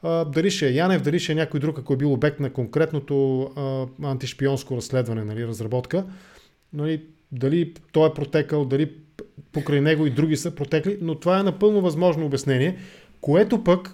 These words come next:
би, а, повдигнало напълно достатъчни, така, причини за, м, съмнение и основания за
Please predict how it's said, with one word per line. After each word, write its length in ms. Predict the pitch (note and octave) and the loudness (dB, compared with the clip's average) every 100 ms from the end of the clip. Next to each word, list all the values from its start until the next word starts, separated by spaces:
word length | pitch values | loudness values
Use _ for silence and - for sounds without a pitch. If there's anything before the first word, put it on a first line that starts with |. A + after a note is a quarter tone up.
| C#3 | -12
би, 520 | A#2 F3 G3 G3 F#3+ E3 | -4 2 2 0 -4 -4
а, 340 | E3 D#3+ D#3 C3+ | 0 2 0 -2
повдигнало 920 | C#3 C3 F3+ F#3 F3 E3+ E3 D#3+ D3+ D3 D3+ | -6 -2 0 2 2 2 2 2 0 -4 -6
напълно 440 | C#3 C#3+ F#3 E3 | -6 -2 -2 -2
достатъчни, 800 | C#3 E3 D3 C3+ D3 D3 C#3+ C3+ - | -2 -2 -4 -4 -2 -2 -2 -4 -8
така, 200 | - C#3 | -8 -8
причини 440 | C3+ A#2+ - D3+ C3+ | -6 -6 -2 -2 0
за, 260 | B2+ B2+ B2+ _ | 0 -2 -4 _
м, 320 | C3+ B2+ B2 B2 | -8 -8 -8 -10
съмнение 560 | - B2+ B2+ D3 C#3+ C3 | -10 -6 -2 0 0 0
и 100 | B2 | -2
основания 560 | A#2+ B2+ A#2+ C#3+ C3 A2+ | -4 -2 0 0 0 -4
за 380 | A#2 A#2 A#2 | -6 -6 -8